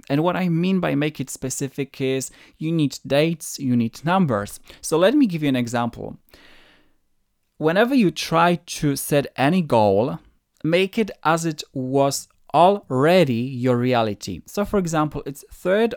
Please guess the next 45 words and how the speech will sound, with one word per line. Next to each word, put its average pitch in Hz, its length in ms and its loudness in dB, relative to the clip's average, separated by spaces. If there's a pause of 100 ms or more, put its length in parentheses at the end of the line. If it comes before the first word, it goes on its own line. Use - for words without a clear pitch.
October 127 480 -2
twenty 190 380 -6
twenty 131 500 -4
and 135 140 -2
my 151 120 -2
Instagram 165 540 -4
account 143 380 -2
is - 120 -10
followed 147 440 -2
by 131 240 0 (580)
ten 214 320 0
thousand 127 420 2
people. - 420 -12 (960)
And 180 80 0
I 190 80 2
want 233 180 2
to 349 80 -6
take 226 220 0
this 175 180 -4
moment 175 360 -2
to 156 100 -8
say 160 260 -4
some 139 300 -2
words 139 320 0
about 120 520 0
dates, 156 600 -2
the 117 240 -6
timing 160 880 0
and 120 160 -4
stuff. 120 380 -6 (360)
And 165 80 -6
this 170 160 -4
is 247 120 -6
another 180 260 0
mistake 156 560 -4
made 143 340 -2
by 127 220 0
entrepreneurs, 120 760 -4
so 127 400 -2
write 151 300 -2
it 165 120 -6
down 170 420 0
or 127 100 -4
remember 151 420 -2
it, 143 200 -4